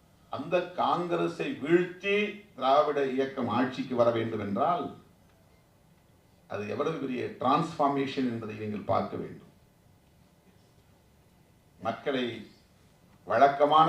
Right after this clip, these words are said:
சிந்தனையில் இருந்து மாற்றி ஒரு புதிய சிந்தனையை நோக்கி பயணிக்க செய்வது என்பது ஒரு போராட்டம். அப்படி பதினைந்து ஆண்டு காலம் பேரறிஞர் அண்ணா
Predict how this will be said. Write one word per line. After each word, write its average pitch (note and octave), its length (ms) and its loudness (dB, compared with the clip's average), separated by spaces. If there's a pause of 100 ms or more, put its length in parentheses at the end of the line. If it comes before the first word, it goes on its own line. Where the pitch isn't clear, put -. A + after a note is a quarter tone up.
(140)
சிந்தனையில் B2+ 520 0
இருந்து A#2+ 340 -2 (1200)
மாற்றி B2+ 520 6 (1000)
ஒரு G#2+ 240 -4
புதிய D3+ 220 2 (140)
சிந்தனையை C3 520 0
நோக்கி A2+ 340 -8 (1000)
பயணிக்க E3 580 4 (140)
செய்வது C3 360 4
என்பது G#2+ 280 -4 (260)
ஒரு G2 100 -8 (100)
போராட்டம். F#2+ 500 -6 (2500)
அப்படி C3+ 340 -4 (320)
பதினைந்து D3 480 0
ஆண்டு A#2 260 0
காலம் B2+ 340 4
பேரறிஞர் G#2+ 580 0
அண்ணா C3+ 220 4